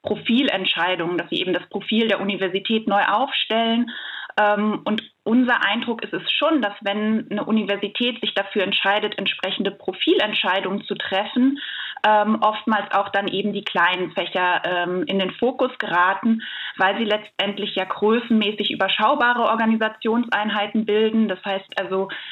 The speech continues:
ähm, in, aus Sicht der, ähm, Hochschulleitung gegebenenfalls gut heraustrennbar sind.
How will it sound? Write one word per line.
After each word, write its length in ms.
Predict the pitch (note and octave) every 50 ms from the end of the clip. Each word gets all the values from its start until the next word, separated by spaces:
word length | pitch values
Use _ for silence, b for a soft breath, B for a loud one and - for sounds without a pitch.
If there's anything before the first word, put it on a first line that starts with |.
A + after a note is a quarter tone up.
| B B B B -
ähm, 460 | G3+ G3+ G3+ G3 G3 G3+ G3+ G3 F#3+ _ _ _ - - -
in, 300 | G#3 G#3 G#3 G3 F#3 F#3+ -
aus 160 | G3 G3+ - -
Sicht 260 | A#3 A3+ A3 - -
der, 260 | G3+ G3 F#3+ G3 - - G3 F#3+
ähm, 280 | G3+ G3+ G3+ G3 F#3+
Hochschulleitung 600 | A3 A3+ A#3 - - A#3+ G3+ G3 G3 G3+ - A3
gegebenenfalls 640 | G3+ F#3 F3 G3 G3+ A3 G3 F#3+ - - F#3+ G3 G3 - - -
gut 240 | - A#3 A#3+ A3+ -
heraustrennbar 1080 | G#3+ G3 F3 F3 F3+ A3 C#4+ C#4+ - - - A#3 A3 A3+ A#3 A3+ A3 G#3 G#3+ A3+ A3 G#3+
sind. 240 | A#3 A#3+ B3 A#3